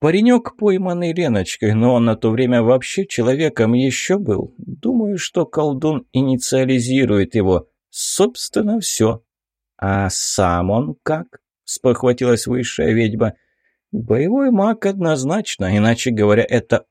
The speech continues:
он рыцарь и, возможно, приходивший сюда ранее, судя по тому, как он легко адаптировался. Опыта ему не занимать.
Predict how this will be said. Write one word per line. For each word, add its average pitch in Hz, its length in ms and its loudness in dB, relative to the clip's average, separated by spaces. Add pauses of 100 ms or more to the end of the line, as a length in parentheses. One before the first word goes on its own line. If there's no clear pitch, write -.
он 151 400 2 (100)
рыцарь 127 640 -4 (100)
и, - 80 -6
возможно, 101 640 0
приходивший 113 640 -2
сюда - 320 -4
ранее, 147 320 0
судя 104 320 -2
по 104 160 -2
тому, 101 400 -2 (300)
как - 260 -2
он 196 180 0
легко 147 400 0
адаптировался. 107 1160 0 (360)
Опыта 202 400 2
ему 175 200 2
не 170 140 0
занимать. 156 640 -2